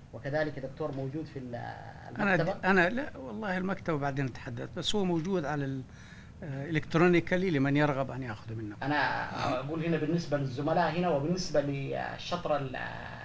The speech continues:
Speaker 1: السيدات لمن يرغب من طلاب الدراسات العليا الاطلاع عليه، لأنه كتاب أنا اطلعت عليه ذو فائدة كبيرة للي يرغبوا في يعني الاطلاع عليه بمجال الدراسات العليا والبكالوريوس.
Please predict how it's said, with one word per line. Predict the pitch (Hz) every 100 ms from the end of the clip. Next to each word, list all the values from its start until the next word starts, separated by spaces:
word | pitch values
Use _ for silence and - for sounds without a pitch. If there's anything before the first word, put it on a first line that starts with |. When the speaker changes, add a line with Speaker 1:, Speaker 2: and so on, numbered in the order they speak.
| -
Speaker 1:
السيدات | - - 151 147 143 175 160 - - - - - 135
لمن | 139
يرغب | 160 170 147 143
من | 139
طلاب | 135 151 156
الدراسات | 139 139 135 175 151
العليا | 135 147 151 131
الاطلاع | 127 131 139 156
عليه، | - 143 160 143
لأنه | 139 147 139
كتاب | 143 143 151 - - - -
أنا | 147 160
اطلعت | - 151 156 139
عليه | 139 160 139
ذو | 139
فائدة | 156 156 135
كبيرة | 131 131 147 131 143 - - - - - -
للي | 139 131 147
يرغبوا | 156 135 131
في | 127 127
يعني | 113 113 117 120
الاطلاع | 120 - 143
عليه | 139 139 139
بمجال | 123 123 135
الدراسات | 127 123 120 143 135
العليا | 123 139 139 135 - - -
والبكالوريوس. | 123 135 123 117 123 127 117 98 -